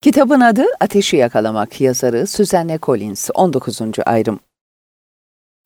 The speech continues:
Derhal barış muhafızı Tred'in bizi beklediği adalet binasına sokulduk.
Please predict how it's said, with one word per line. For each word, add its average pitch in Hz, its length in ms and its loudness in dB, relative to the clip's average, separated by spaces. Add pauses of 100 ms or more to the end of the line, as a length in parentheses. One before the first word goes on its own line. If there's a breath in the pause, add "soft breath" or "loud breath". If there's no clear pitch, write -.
(400 loud breath)
Derhal 285 500 6
barış 254 340 2
muhafızı 180 520 2
Tred'in 185 520 4
bizi 175 240 0
beklediği 147 540 2
adalet 202 460 2
binasına 156 460 0
sokulduk. - 580 -4